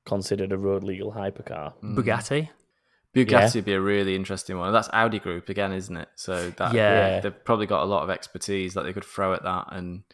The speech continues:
Speaker 2: and make a really good machine out of it. Um, I'm trying to think of mine. I mean, As-, it'd be, it's a shame the Aston Martin Valkyrie is not going to, Aston Martin's
Speaker 1: Yeah.
Speaker 2: a name you associate with,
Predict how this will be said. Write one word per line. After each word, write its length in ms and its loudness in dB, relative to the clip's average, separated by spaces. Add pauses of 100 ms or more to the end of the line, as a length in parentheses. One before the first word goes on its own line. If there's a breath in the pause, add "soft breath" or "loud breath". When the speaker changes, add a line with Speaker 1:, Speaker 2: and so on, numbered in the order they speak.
(640 soft breath)
Speaker 2:
and 140 -6
make 180 -4
a 80 -4
really 340 -2
good 300 -6 (420)
machine 640 -4 (360 soft breath)
out 160 -6
of 80 -8
it. 160 -6 (360 loud breath)
Um, 640 -4 (340)
I'm 100 -8
trying 220 -4
to 60 -4
think 200 -6
of 120 -8
mine. 300 -4
I 40 -4
mean, 160 -6
As-, 220 -4
it'd 160 -4
be, 60 2
it's 340 -2
a 40 0
shame 300 0
the 80 2
Aston 300 0
Martin 280 4
Valkyrie 440 0
is 100 -10
not 240 -6
going 320 -6
to, 400 -6
Aston 340 0
Martin's 340 4
Speaker 1:
Yeah. 80 2
Speaker 2:
a 20 0
name 180 -2
you 100 -4
associate 640 -4
with, 240 -8